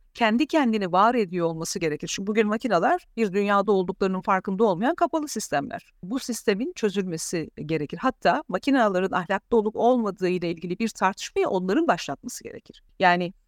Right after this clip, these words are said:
makine etiği diye bir disiplin, e, insan merkezli bir disiplindir. İnsanın düşünce dünyasını hesaba katan bir disiplindir. Bir makine ahlakından bahsedebilmemiz için, etiğinden bahsedebilmemiz için bizzat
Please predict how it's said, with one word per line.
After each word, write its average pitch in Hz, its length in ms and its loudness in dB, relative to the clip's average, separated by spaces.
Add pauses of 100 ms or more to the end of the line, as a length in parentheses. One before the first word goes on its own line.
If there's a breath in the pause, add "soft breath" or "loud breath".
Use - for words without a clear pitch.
(160)
makine 214 260 0
etiği 220 320 0
diye 208 220 4
bir 180 180 -4
disiplin, 294 500 -4 (200)
e, 202 160 0
insan 220 500 0
merkezli 175 520 0
bir 151 120 -4
disiplindir. 160 380 -6
İnsanın 180 440 -2
düşünce 190 360 -2
dünyasını 175 420 -2
hesaba 160 300 -2
katan 156 360 -4
bir 151 140 -8
disiplindir. 165 600 -10 (220)
Bir 214 360 -4
makine 262 320 2
ahlakından 170 580 2
bahsedebilmemiz 165 640 -4
için, - 200 -10
etiğinden 175 400 -2
bahsedebilmemiz 156 580 -8
için 262 300 -2
bizzat 240 520 2